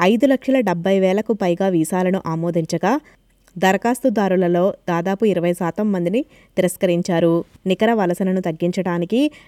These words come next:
నిజమైన దరఖాస్తులను, అధిక నైపుణ్యం వారిని తీసుకురావడానికి ప్రభుత్వం దృష్టి పెడుతున్నామని చెబుతోంది. ఇమ్మిగ్రేషన్ డిపార్ట్‌మెంట్ మాజీ డిప్యూటీ సెక్రటరీ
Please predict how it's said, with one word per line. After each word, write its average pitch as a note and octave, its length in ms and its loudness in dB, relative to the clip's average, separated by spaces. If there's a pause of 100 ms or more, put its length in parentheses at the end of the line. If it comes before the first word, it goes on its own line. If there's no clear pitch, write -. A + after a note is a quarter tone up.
నిజమైన A3 440 2
దరఖాస్తులను, G3+ 960 0
అధిక F3+ 300 0
నైపుణ్యం G3 580 0
వారిని F#3 280 0
తీసుకురావడానికి F3 1000 -2
ప్రభుత్వం F#3+ 520 -2
దృష్టి F3 240 -2
పెడుతున్నామని F3 600 -2
చెబుతోంది. E3+ 680 0 (360)
ఇమ్మిగ్రేషన్ G3 580 2
డిపార్ట్‌మెంట్ F#3+ 600 -2
మాజీ F#3+ 360 0
డిప్యూటీ G#3 460 0
సెక్రటరీ F#3 640 -2